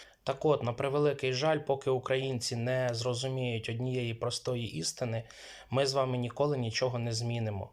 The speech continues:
Дуже багато людей навіть не хоче подумати про те, чому ж насправді почалась війна, чому українці почали один одного з'їдати, чому з'явились сепаратисти, чому з'явились колаборанти і так далі.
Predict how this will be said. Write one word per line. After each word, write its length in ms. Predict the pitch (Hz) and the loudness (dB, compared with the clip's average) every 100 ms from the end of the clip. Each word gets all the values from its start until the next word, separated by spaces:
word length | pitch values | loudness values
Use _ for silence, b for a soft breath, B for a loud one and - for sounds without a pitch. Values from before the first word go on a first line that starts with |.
| B B B | B B B
Дуже 280 | 151 135 | 0 0
багато 440 | 131 127 139 135 127 | -2 -2 0 0 0
людей 380 | 127 123 160 151 | 0 2 2 2
навіть 340 | 131 131 131 | 2 0 0
не 100 | 147 | 0
хоче 340 | 151 131 - | 2 0 0
подумати 580 | 117 123 131 131 117 120 | -2 -4 -2 -2 -2 -2
про 180 | 117 123 | -2 -2
те, 200 | - 151 | 2 0
чому 340 | 151 120 135 | 0 -2 -2
ж 80 | 131 | -2
насправді 520 | 117 113 - 131 131 131 | -2 -2 0 0 0 -2
почалась 600 | 123 - 113 113 110 113 | -4 -2 0 2 0 -2
війна, 400 | 117 110 98 92 B B B B | -2 0 0 -4 B B B B
чому 320 | 131 135 170 | 0 2 2
українці 640 | 160 143 143 151 147 143 | 2 2 2 4 2 0
почали 540 | 120 127 - 120 131 139 | -2 0 2 0 2 4
один 340 | 127 120 117 | 2 2 0
одного 380 | 131 127 117 120 | 0 0 0 0
з'їдати, 720 | 110 113 107 113 104 - 101 | 0 -2 0 0 0 -2 -6
чому 360 | - 131 165 | -2 0 2
з'явились 520 | 160 131 123 131 123 - | 2 2 2 2 2 0
сепаратисти, 960 | - - 120 117 - 104 98 - - - B B B | 0 0 0 0 0 -2 -2 -6 -10 -10 B B B
чому 360 | - 147 151 | 0 2 2
з'явились 580 | 139 131 120 123 123 117 | 2 2 2 2 0 -2
колаборанти 880 | - 120 120 113 117 113 107 101 110 | 0 2 2 2 2 2 0 -2 -2
і 40 | 123 | -2
так 240 | - 117 | -4 -2
далі. 460 | 113 107 95 90 | 2 2 2 -4